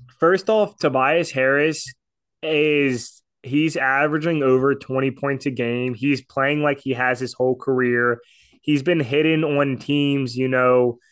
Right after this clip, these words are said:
with James Harden the last year and a half. He's just had to sit in the corner and just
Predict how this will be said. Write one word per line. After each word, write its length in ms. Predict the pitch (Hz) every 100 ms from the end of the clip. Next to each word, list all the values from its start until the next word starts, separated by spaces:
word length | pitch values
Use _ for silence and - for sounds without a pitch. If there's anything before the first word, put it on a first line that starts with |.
| _ _ _ -
with 480 | 143 143 135 120 -
James 320 | 139 147 147
Harden 260 | 143 139 139
the 80 | 131
last 380 | 135 131 -
year 300 | 123 127 135
and 80 | 135
a 60 | 113
half. 420 | 117 120 120 -
He's 200 | 135 131
just 200 | 151 -
had 100 | 156
to 80 | 135
sit 240 | - 156
in 80 | 143
the 80 | 135
corner 520 | - 135 135 127 120
and 200 | 120 120
just 160 | 120